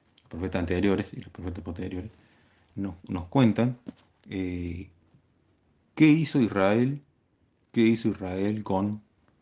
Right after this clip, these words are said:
eh, con la Torah. ¿Cumplió o no cumplió con la Torah? Entonces, eh, eh, la historia de Israel es un poco esta historia,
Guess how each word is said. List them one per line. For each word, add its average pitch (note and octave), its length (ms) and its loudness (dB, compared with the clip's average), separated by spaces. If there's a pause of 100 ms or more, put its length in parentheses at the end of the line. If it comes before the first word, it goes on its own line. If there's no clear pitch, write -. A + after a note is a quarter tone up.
(360)
eh, D2+ 640 -10 (1040)
con G2 160 0
la F2 140 0
Torah. D#2+ 280 -12 (1120)
¿Cumplió G#2+ 640 4 (440)
o - 160 -2
no A2+ 100 4
cumplió F#2 340 -2
con E2 120 -4
la D#2 80 -8
Torah? - 240 -14 (4000)
Entonces, G#2 360 0
eh, F#2 520 0
eh, E2+ 60 -2
la F2+ 60 0
historia B2+ 260 4
de A#2 80 4
Israel A#2 220 4
es G#2+ 60 0
un G#2+ 120 -2
poco A#2+ 500 0 (440)
esta - 260 -2
historia, D#2+ 460 -4